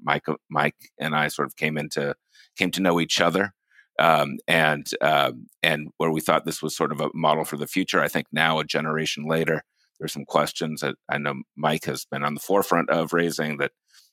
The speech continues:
maybe California was the exception, not the rule. But, um,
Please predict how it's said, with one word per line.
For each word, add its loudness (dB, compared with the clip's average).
maybe 0
California 0
was -6
the -2
exception, -4
not 2
the -6
rule. -4
But, 0
um, 0